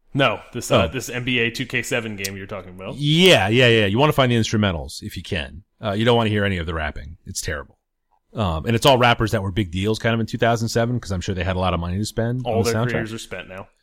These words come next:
Speaker 2: Yes, yes, yes, yes. But if, um, uh, for points of reference, I would say She and Him,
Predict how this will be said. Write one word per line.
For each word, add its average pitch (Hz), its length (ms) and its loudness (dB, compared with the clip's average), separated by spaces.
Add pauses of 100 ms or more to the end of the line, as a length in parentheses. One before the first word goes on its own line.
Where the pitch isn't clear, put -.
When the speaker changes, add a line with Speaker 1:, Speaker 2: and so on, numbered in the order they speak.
(420)
Speaker 2:
Yes, - 520 0 (120)
yes, - 420 -8
yes, - 400 -6
yes. - 280 -18
But 113 140 2
if, - 200 0
um, 101 340 2 (380)
uh, 101 300 2
for - 160 -2
points 156 260 0
of 123 120 2
reference, 127 520 0
I 113 140 2
would 113 100 2
say 110 120 2
She 117 220 0
and 131 120 2
Him, 120 360 0